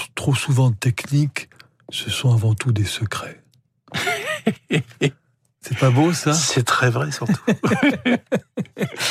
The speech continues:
Speaker 1: Alors, euh, et alors, l'oncle, le grand-oncle Élie, euh,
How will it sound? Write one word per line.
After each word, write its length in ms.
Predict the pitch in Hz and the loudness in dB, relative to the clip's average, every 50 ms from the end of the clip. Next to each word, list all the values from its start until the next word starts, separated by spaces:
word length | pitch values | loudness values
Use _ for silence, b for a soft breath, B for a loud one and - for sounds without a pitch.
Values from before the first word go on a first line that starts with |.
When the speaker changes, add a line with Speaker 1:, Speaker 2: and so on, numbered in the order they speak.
| B B B B 220 B B B B B B B B B B _ _ - | B B B B 0 B B B B B B B B B B _ _ 0
Speaker 1:
Alors, 400 | 147 151 156 151 143 139 147 - - - | 2 2 4 4 2 2 0 -2 -4 -2
euh, 920 | 170 147 139 135 131 127 127 127 127 131 131 135 139 139 139 139 143 - - - - - | 0 2 4 4 4 4 4 4 2 2 2 2 2 0 0 0 0 -2 -4 -6 -2 0
et 260 | 175 175 180 170 156 | 2 4 4 4 4
alors, 300 | 160 165 165 156 - 269 | 4 2 2 0 -2 0
l'oncle, 560 | 151 160 185 208 214 208 - - - 208 - | 2 2 4 4 2 0 -2 -2 -8 -10 -4
le 180 | - 165 147 143 | 0 0 2 2
grand-oncle 760 | 131 143 123 156 175 180 143 - - 220 220 190 - - - - _ | 2 2 2 2 2 2 2 0 0 0 0 0 -2 -6 -10 -6 _
Élie, 560 | - 147 131 131 127 127 110 - - - - _ _ _ _ _ _ _ _ _ _ _ _ 120 | 2 2 4 6 4 4 2 0 -4 -12 -20 _ _ _ _ _ _ _ _ _ _ _ _ -4
euh, 680 | 117 117 117 120 131 127 127 131 139 160 180 196 214 | -2 -2 -2 -2 -2 -4 -4 -4 -4 -6 -8 -10 -12